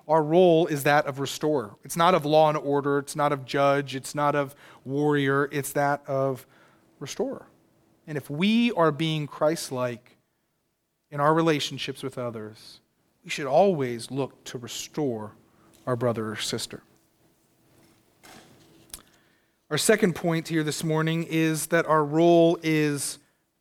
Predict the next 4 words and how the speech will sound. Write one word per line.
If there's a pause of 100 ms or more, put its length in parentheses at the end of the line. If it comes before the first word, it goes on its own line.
to
reflect. (1800)
We
not,